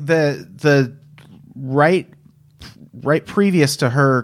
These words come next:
committing suicide, she did an interview on Howard Stern that was just fucking batshit insane. And they shouldn't have had her on. Like, she wasn't in her right mind.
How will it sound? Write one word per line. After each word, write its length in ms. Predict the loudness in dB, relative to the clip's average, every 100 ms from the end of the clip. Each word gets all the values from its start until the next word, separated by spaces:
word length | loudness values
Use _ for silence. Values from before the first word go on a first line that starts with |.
| -6
committing 340 | -4 -2 -2
suicide, 560 | -2 -2 0 -2 -4 -4
she 200 | -4 -4
did 320 | -2 0 0
an 140 | 0 -4
interview 460 | -2 -2 0 -2
on 100 | -2
Howard 380 | -2 -2 -2 -6
Stern 500 | -6 -4 -4 -6 -10 -18 -20 -20 -6
that 160 | -6 -4
was 160 | -8
just 480 | -2 -2 -2 -6 -12 _ _ _ _ _ -20
fucking 720 | -20 -16 -4 -4 -4 -6 -10 -12 -14 -2
batshit 680 | 0 0 -4 -10 -8 -8 -10
insane. 580 | -14 -12 -8 -4 -2 -2
And 160 | -2 -2
they 80 |
shouldn't 340 | -2 0 0 0
have 80 | -2
had 280 | -2 -2 -2
her 160 | -6
on. 340 | -2 -2 -2 -8
Like, 140 | -10
she 140 | -8 -4
wasn't 320 | -2 -4 -6
in 200 | -6 -4
her 160 | -2 -4
right 280 | -2 -4 -2
mind. 480 | -2 -2 -2 -6